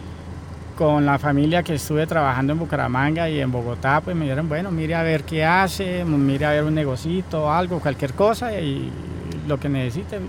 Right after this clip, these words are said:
me dice, yo le presto la plata para que "Haga lo suyo y arranque". Yo, "Ah, bueno, sí, señor, gracias". Estuvimos, aquí había un hermano en Cali, él fue el que me dijo, "No, véngase para acá y algo hacemos". Eh, estuvimos mirando negocios,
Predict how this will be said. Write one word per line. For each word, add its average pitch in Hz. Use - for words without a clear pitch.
me 143
dice, 175
yo 175
le 180
presto 180
la 165
plata 233
para 180
que -
"Haga 170
lo 196
suyo 220
y 185
arranque". 175
Yo, 151
"Ah, -
bueno, 208
sí, -
señor, 165
gracias". 160
Estuvimos, 175
aquí 151
había 196
un 202
hermano 180
en 185
Cali, 165
él 143
fue 156
el 135
que 180
me 165
dijo, 156
"No, 185
véngase 202
para 147
acá 160
y 160
algo 160
hacemos". 160
Eh, 147
estuvimos 165
mirando 170
negocios, 180